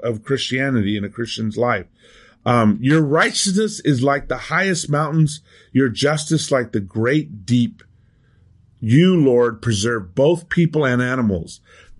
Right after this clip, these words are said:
I know my wife's gonna love that one, 'cause that was basically saying righteousness and justice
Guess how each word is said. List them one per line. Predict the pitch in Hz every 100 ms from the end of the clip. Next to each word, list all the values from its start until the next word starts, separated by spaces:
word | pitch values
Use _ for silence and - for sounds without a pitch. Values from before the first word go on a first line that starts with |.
| -
I | 107
know | 120
my | 127 110
wife's | 117 120
gonna | - 113
love | 107 127 107
that | 117 98
one, | 95 90
'cause | - 123 - - - - -
that | 131 165
was | 151 110
basically | 135 185 214 147 139
saying | 151 139 107 101
righteousness | 123 180 175 180 151 170 -
and | 131 107
justice | 131 139 - 139